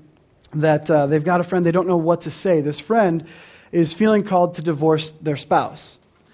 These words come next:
And this friend is a believer, and, um, there's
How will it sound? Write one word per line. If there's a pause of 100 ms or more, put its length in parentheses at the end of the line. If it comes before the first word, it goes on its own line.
(140)
And
this
friend
is
a
believer,
and, (320)
um,
there's